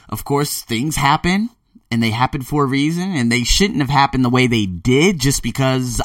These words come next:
I should have left way before that, but I didn't. But now it just feels good. When I go there,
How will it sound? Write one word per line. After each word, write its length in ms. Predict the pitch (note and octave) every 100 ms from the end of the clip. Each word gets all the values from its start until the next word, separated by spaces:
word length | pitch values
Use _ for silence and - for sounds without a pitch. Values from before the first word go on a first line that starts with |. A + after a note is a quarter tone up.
| -
I 220 | B2 C#3+
should 200 | - C#3+
have 140 | B2
left 200 | B2 B2
way 320 | - G2 G#2+ B2+
before 440 | A2+ - A#2+ C#3+
that, 260 | D#3 F3 -
but 80 |
I 120 | F2 E2
didn't. 480 | F#2 A#2 F#3+ A#3 - _ _ - _ _ -
But 180 | B2
now 640 | G2+ A#2 C3+ D#3 D#3+ D#3 D#3
it 140 | C3 B2
just 260 | C3 -
feels 360 | - C3+ A2 G2
good. 240 | - A#2
When 180 | G#2+ G#2
I 140 | A#2 C#3+
go 280 | C#3 C#3
there, 460 | C#3 C3+ B2+ B2+ A#2+